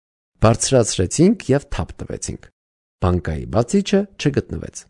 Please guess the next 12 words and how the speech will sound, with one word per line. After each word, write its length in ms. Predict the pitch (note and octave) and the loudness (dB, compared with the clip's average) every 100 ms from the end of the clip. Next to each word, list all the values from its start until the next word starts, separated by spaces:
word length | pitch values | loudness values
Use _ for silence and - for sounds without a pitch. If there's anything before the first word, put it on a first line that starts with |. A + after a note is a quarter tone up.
| _ _ _ _ _ _ _ _ - | _ _ _ _ _ _ _ _ 2
Այդ 200 | B2 A2 | 6 6
ժամանակ 600 | F#2+ D#2 D2+ F2 E3 - | 4 0 2 2 0 0
Հարիսը 440 | - E2+ - - | 0 2 2 -2
փորձեց 460 | F3 E3+ E3 E3+ D3 | -2 -2 0 -2 -2
բանկան 420 | G#2+ E2+ F2 F2+ | -2 -2 0 0
բացել 380 | E2+ E2 F#2 F#2 | 0 -2 0 0
գրպանի 520 | G2 G#2+ F#2+ E2 D2+ | 2 2 0 0 -2
դանակով, 680 | D2+ D#2+ D#2 D#2 - C3 - _ _ _ - | -2 -2 -2 -2 2 2 2 _ _ _ 2
բայց 160 | A3+ G#3+ | 4 6
միայն 260 | A3 A3 | 4 4
կոտրեց 420 | G#3 F3+ - D#2+ G2 | 4 4 4 0 0
դանակը 520 | D2+ D2 D2+ - | -2 -2 -4 -4